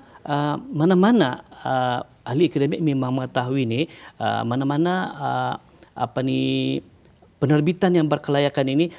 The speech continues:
akan diterbitkan kemungkinan insyaAllah, ah, penerbit, penerbit yang sudah established,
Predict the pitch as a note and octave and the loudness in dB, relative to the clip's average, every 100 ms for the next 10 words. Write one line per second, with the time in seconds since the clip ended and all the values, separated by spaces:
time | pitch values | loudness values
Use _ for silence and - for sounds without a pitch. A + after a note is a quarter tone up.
0 | - B2+ D#3 D3 C#3 C#3+ C3+ - E3+ D#3+ | -10 -4 0 0 0 -2 -2 -4 -4 -2
1 | C3+ C3+ B2 D3 E3 D3+ C#3 C3 B2 C3+ | 0 0 0 0 2 0 -2 -2 0 2
2 | F#3 - - - - G#2+ A2+ A#2 - C#3 | 0 -4 -18 -10 -6 -4 -4 -4 -2 0
3 | C3+ D3+ C3 C3+ - - C3 B2+ C3+ C3+ | 0 -2 -2 -2 -4 -6 -4 -4 -4 -4
4 | B2+ - B2 C3+ - B2 B2+ D#3+ - | -6 -6 -6 -6 -2 -2 0 -2 -2